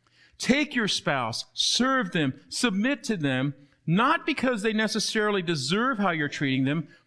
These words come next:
but because God has asked you to. He asks you to do so in light of who you've become, a royal priesthood, one who is representing him.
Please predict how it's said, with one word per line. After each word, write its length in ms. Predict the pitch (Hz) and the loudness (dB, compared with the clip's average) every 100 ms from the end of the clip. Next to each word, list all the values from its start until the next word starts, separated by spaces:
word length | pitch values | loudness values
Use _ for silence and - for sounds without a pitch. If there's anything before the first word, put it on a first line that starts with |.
| - | -8
but 300 | 123 214 214 | 0 0 0
because 720 | 214 - 220 247 247 240 - - 147 | -4 -2 0 2 2 -2 -6 -14 -8
God 400 | 131 180 196 202 202 - | -2 0 0 -2 -4 -6
has 200 | 180 - | -6 -4
asked 380 | - 185 190 - | -2 -2 -2 -2
you 80 | 151 | -4
to. 380 | - 135 104 90 _ _ _ _ _ _ _ | -2 -2 -2 -6 _ _ _ _ _ _ _
He 120 | 190 | 0
asks 280 | 214 269 - | 2 2 0
you 60 | 240 | 0
to 100 | 226 | 0
do 240 | 175 247 | 2 0
so 260 | 226 233 208 | 0 0 0
in 160 | 196 | 2
light 560 | 185 170 202 220 185 - - | 2 2 2 2 2 -2 -4
of 140 | 165 | -2
who 180 | 220 208 | -2 0
you've 260 | 190 170 | 0 -2
become, 640 | 165 180 190 170 139 131 127 - _ _ - | -4 -4 0 0 2 -2 -4 -10 _ _ -6
a 80 | 165 | -2
royal 320 | 165 180 170 | 0 0 -2
priesthood, 680 | - 185 180 - 143 131 - - _ | -2 -2 -2 -2 -2 -2 -4 -18 _
one 240 | 151 208 202 | -2 2 2
who 180 | 214 | 2
is 160 | 190 135 | 0 0
representing 920 | 165 196 180 139 185 170 143 131 127 - - - | -2 0 -2 -2 -2 0 0 0 -2 -10 -20 -2
him. 460 | 147 127 104 90 | 0 0 -2 -6